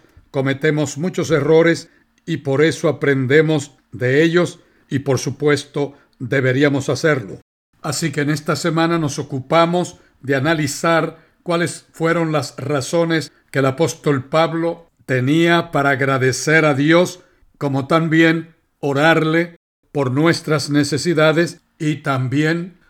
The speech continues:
por las necesidades de nuestros hermanos.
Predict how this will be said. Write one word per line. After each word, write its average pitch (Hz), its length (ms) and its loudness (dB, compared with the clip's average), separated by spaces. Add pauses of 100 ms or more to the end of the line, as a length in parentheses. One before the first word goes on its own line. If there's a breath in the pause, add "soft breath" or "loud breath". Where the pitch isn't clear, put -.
(160)
por 139 240 -4
las 151 340 0
necesidades 143 920 -2 (240 soft breath)
de 123 200 -2
nuestros 135 540 0
hermanos. 123 640 0